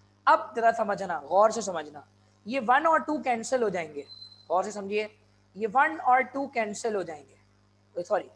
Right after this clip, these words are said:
ये टू और टू cancel हो जाएंगे, ये टू से टू गया पूरा पूरा, क्योंकि ये plus हो रहा है, यहाँ जाकर minus होगा तो ये cancel हो जाएगा। तो हमारे पास क्या बचेगा? हमारे पास बचेगा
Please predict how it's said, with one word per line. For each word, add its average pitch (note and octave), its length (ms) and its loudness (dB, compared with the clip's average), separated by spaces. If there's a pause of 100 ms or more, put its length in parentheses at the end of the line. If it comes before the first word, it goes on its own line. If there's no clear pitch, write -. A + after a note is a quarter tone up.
ये C4+ 100 -2
टू D#4+ 280 0
और C#4+ 180 4
टू D#4+ 220 -4
cancel A#3 380 -2
हो G3 80 -2
जाएंगे, D#3 240 -10
ये F3 160 -4
टू A#3+ 200 -10
से C4 140 -2
टू A3 180 -4
गया F3 200 0
पूरा A3 260 0
पूरा, E3+ 240 -6 (120)
क्योंकि A3+ 200 -8
ये C4+ 140 -6
plus A#3+ 320 0
हो C4 40 2
रहा C4 100 0
है, C4 140 -6 (300)
यहाँ G#3 180 2
जाकर A#3 240 0
minus G#3 360 -2
होगा A3+ 160 0
तो A3+ 100 -6
ये A3 80 -4
cancel F3 380 -6
हो E3 80 -2
जाएगा। C#3+ 300 -10 (580)
तो C#4 60 2
हमारे B3+ 340 4
पास C#4 240 2
क्या A#3 200 4
बचेगा? F#3 500 0
हमारे G#3+ 320 0
पास B3+ 220 2
बचेगा G3+ 440 -2